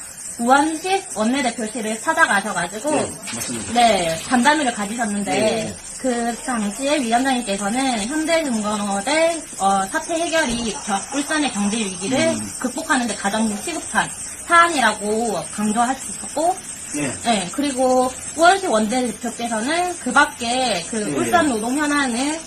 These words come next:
Speaker 1: 해결하기 위해서는
Speaker 2: 네.
Speaker 1: 국회의원 그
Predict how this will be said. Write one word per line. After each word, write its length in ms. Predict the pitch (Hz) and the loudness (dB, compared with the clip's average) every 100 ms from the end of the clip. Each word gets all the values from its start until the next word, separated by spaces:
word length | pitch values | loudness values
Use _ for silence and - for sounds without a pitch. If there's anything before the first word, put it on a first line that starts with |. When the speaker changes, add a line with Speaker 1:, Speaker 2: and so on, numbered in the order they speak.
| - 359 | -4 2
Speaker 1:
해결하기 480 | 381 381 302 247 220 | 6 8 6 2 -2
위해서는 420 | 202 214 240 202 202 233 240 185 | -2 0 0 -2 0 0 -2 -4
Speaker 2:
네. 200 | 131 127 101 87 - | -4 -6 -6 -8 -6
Speaker 1:
국회의원 680 | - 254 320 254 262 320 349 | -4 0 2 4 6 6 2
그 420 | - 214 190 185 | -4 -6 -4 -6